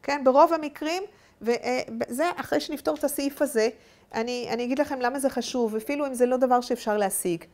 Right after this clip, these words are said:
אי אפשר להשיג מידע מלא במציאות בדבר, בשאלה כזאת. אבל יש ערך לחישוב, נשלים את ה-, כן, ערך של החישוב אחר כך, כאילו, למה, למה כדאי לעשות את זה. אז מידע מלא יגלה לי את מצבי הטבע, זה מה שאמרנו.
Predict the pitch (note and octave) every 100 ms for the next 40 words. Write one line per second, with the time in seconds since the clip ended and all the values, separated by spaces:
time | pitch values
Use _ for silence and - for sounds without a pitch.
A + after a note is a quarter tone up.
0 | _ _ - D4+ G#3 D#3 D#3+ F#3+ F3+ F3+
1 | F3+ F3+ F#3 F3+ G3 F#3 - A3 A#3 G#3+
2 | - - _ - - - - G#3 G#3+ G3+
3 | G3+ G3+ G3+ G3+ A3+ G3 F#3 G3 D#3+ C#3+
4 | - - - - - A3 D4 C4+ C#4 D4+
5 | - C#4 C#4+ C#4 A#3 - A3+ - D4 E4
6 | - - - _ A3+ - C4+ C#4+ C#4+ B3
7 | B3 - - C#4 C#4+ B3+ C#4 - A#3 A#3+
8 | - B3 A3 - D#3 - D3+ - G3+ G#3
9 | A3+ A3+ - A#3 A#3 A3 A3 G#3 F#3+ F#3
10 | F3+ D3+ - - - D#3+ - - - -
11 | A#3+ A#3+ - B3+ C4+ C#4 D#4+ D#4+ B3+ G#3+
12 | A#3 A#3+ B3+ B3+ C4 B3+ A#3+ A#3 C4+ C#4
13 | C4+ C4+ C4+ C4+ C#4+ C#4 D#4+ D#4 B3 B3
14 | C4 C#4+ C#4 C#4+ C4 G3